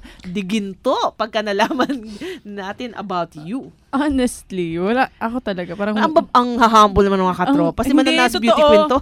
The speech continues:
Speaker 1: <laughs>
Speaker 2: Totoo, mab-,
Speaker 1: Beauty contest.
Speaker 2: mababaw talaga yung tingin ko sa sarili ko. <laughs> Ayun. Pero, naisip ko na ano ba yung meron ako na sa tingin ko ay hindi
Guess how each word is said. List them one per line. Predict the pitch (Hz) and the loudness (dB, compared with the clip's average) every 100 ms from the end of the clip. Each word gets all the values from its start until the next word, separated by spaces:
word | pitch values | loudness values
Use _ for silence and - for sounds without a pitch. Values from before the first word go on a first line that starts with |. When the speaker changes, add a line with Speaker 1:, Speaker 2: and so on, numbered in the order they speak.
| 294 | -2
Speaker 1:
<laughs> | 269 | 0
Speaker 2:
Totoo, | 370 330 330 | 4 8 8
mab-, | 330 311 | 8 6
Speaker 1:
Beauty | 254 | 2
contest. | 254 196 180 | -2 -2 4
Speaker 2:
mababaw | 269 254 262 254 | 4 6 6 4
talaga | 262 254 254 | 4 2 2
yung | 254 | 2
tingin | 254 | 2
ko | 254 | 2
sa | - 240 | 2 4
sarili | 214 208 214 | 4 6 4
ko. | 220 - - 208 - 202 233 | 0 -4 -8 -8 -10 -14 -12
<laughs> | 349 320 233 | -12 -18 -12
Ayun. | 220 208 190 180 - - | -4 0 0 -2 -14 0
Pero, | 294 294 330 320 311 - _ _ _ _ _ | 2 4 4 4 0 -8 _ _ _ _ _
naisip | 254 254 262 285 247 | -6 -2 -2 -2 -2
ko | 226 214 | 0 2
na | 208 214 | 2 0
ano | - 262 285 | 2 4 4
ba | 220 208 202 | 4 4 4
yung | 220 226 226 214 | 4 2 2 2
meron | 208 190 185 185 | 2 2 2 0
ako | 190 185 170 165 | -4 -4 -2 -2
na | 175 180 175 170 170 175 | -4 -4 -4 -6 -8 -8
sa | 220 | -8
tingin | 208 220 214 | -4 -2 -2
ko | 202 208 196 | -2 0 -2
ay | - 208 190 175 175 175 175 180 190 208 _ _ _ _ _ _ _ _ _ _ _ | -2 -2 0 0 -2 -6 -8 -6 -6 -8 _ _ _ _ _ _ _ _ _ _ _
hindi | - 254 254 240 220 240 240 233 226 | -8 -2 0 2 0 0 2 0 -2